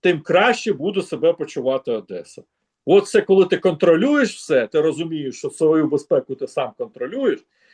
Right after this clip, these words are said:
тобі навіть французи не потрібні, або британці, або навіть амер-, ні, американці хоча б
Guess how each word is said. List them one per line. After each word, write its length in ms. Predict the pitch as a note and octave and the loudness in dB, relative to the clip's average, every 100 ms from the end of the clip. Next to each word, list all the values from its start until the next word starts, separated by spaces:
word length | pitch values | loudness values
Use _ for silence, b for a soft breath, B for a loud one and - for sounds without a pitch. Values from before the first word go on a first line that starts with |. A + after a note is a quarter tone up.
| b b | b b
тобі 220 | D#3 F3+ | -2 2
навіть 260 | B3 B3 A#3+ | 4 2 2
французи 540 | A3+ G#3+ - C3+ A2 | -2 -2 -6 -10 -10
не 100 | G#2 | -14
потрібні, 580 | G2+ A2 - G2 F2 F#2+ | -12 -12 -8 -10 -6 0
або 240 | B2+ C3 | 2 4
британці, 600 | F3 E3 - D#3 D#3+ D3 C3+ | 4 2 2 0 0 -2 -4
або 180 | C3 | -2
навіть 280 | F3+ F3+ E3 | 0 0 0
амер-, 280 | E3 D3+ D3 | -2 -2 -4
ні, 80 | D3 | -6
американці 560 | B2+ D3+ D3+ D#3+ D3+ | -4 -6 -4 -8 -8
хоча 300 | D3 - | -12 -8
б 40 | D#3 | -6